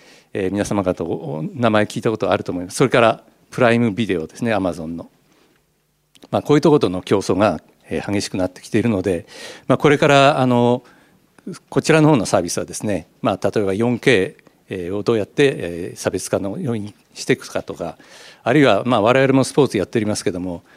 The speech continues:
そういうスポーツをいかにこう、あの、選別してですね、えー、やっていくかっていうようなことが重要になってまいります。スカパージェイサットのスカパーじゃなくて、この後ろの方、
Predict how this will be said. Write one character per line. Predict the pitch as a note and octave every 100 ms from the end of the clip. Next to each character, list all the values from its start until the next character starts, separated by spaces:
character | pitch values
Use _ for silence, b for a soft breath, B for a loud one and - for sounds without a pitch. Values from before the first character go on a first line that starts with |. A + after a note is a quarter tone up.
| b
そ | - C#3+
う |
い |
う |
ス | B2+
ポ | -
ー | D3
ツ | A#2+
を |
い | A#2+
か | E3+
に | A#2
こ | - F2+ F2 G#3+
う、 | -
あ | F#2
の、 | F2 E2+ -
選 | - - D3
別 | D3+ C#3+ -
し |
て | -
で | D#3
す | -
ね、 | G2 G2+ b b b b b -
え | F#2
ー、 |
や | F2+
っ |
て | E2+
い | G#2
く |
か | -
っ |
て | E2+ B2+
い |
う |
よ | C#3
う |
な | B2+
こ | A2
と | E3+
が | E3 G#2
重 | G#2+
要 | G2+
に | F#2+
な | F2
っ |
て | F2 -
ま | -
い | -
り |
ま | F2+
す。 | - - b b b b b - A2 G2+
ス | -
カ | - F3+
パ | F#3
ー | F3
ジ | D3+
ェ | F#3+
イ |
サ | D#3 A2
ッ | -
ト | -
の | F#2+ F2 G#2+
ス | - - -
カ | -
パ | G3+
ー | F#3
じ | C#3
ゃ |
な | F#2+
く | F#2
て、 | -
こ | -
の | B2 A#2 - G#3+
後 | B2 -
ろ | F#3
の | F3
方、 | D#3+ -